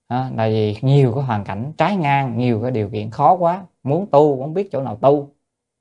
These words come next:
Đó, giống như ai mà xuất gia đi vô trong miền, nếu mà miền Bắc quý vị ra ở thất cũng không được. Đó, miền Nam thì ở thất được, miền Nam thì truyền thống xưa nay là quý thầy, thì cô là lên núi ở đâu ở thất được. Miền Bắc cũng không có ở ngoài thất được, chỉ ở trong chùa thôi,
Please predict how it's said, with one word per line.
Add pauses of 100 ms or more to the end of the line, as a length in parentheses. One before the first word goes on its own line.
(180)
Đó,
giống
như
ai
mà
xuất
gia
đi
vô
trong
miền,
nếu
mà
miền
Bắc
quý
vị
ra
ở
thất
cũng
không
được. (540)
Đó,
miền
Nam
thì
ở
thất
được, (120)
miền
Nam
thì
truyền
thống
xưa
nay
là
quý
thầy,
thì
cô
là
lên
núi
ở
đâu (140)
ở
thất
được. (400)
Miền
Bắc
cũng
không
có
ở
ngoài
thất
được, (220)
chỉ
ở
trong
chùa
thôi,